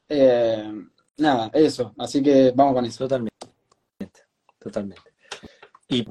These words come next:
Speaker 2: y si tuviésemos que arrancar ahora, mm, en primavera, o sea, rúcula, rabanito, va siempre, está buenísimo,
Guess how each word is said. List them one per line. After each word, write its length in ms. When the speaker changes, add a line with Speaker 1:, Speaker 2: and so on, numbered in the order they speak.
Speaker 2:
y 220
si 100
tuviésemos 360
que 80
arrancar 340
ahora, 720
mm, 240
en 120
primavera, 640
o 40
sea, 300
rúcula, 440
rabanito, 540
va 140
siempre, 440
está 160
buenísimo, 640